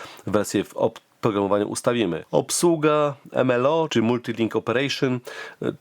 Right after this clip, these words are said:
funkcja zwiększająca przepustowość poprzez jednoczesne wysyłanie, odbieranie danych w różnych pasmach, częstotliwościach i kanałach. To jest tak naprawdę jedna z kluczowych cech, żeby sprzęt posiadał do uzyskania certyfikatu prędkości, generalnie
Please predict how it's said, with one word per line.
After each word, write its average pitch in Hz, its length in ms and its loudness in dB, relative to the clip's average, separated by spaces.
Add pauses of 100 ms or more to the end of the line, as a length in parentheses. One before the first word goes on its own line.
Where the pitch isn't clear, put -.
(120)
funkcja 165 360 2
zwiększająca 127 460 -2
przepustowość 120 680 -2
poprzez - 320 -4
jednoczesne 113 460 0
wysyłanie, 117 460 0
odbieranie 101 480 0
danych 110 380 -2
w 90 60 -8
różnych 147 380 0
pasmach, 110 480 -2 (320)
częstotliwościach 120 880 -2
i 80 300 -8 (140)
kanałach. 110 680 -2
To 143 100 4
jest 131 120 -2
tak - 120 -2
naprawdę 143 260 2
jedna 135 200 2
z - 140 -6 (360)
kluczowych 156 460 0
cech, - 460 0 (160)
żeby 113 300 2
sprzęt 135 280 0
posiadał 139 380 0
do 117 140 -2
uzyskania 123 600 0
certyfikatu 117 800 -4
prędkości, 101 680 -2 (800)
generalnie 120 640 2